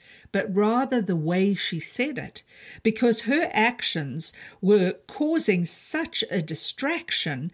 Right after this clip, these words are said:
that they actually kept people from Jesus.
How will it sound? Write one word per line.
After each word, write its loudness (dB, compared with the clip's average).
that 4
they 4
actually 0
kept -6
people -4
from -2
Jesus. -4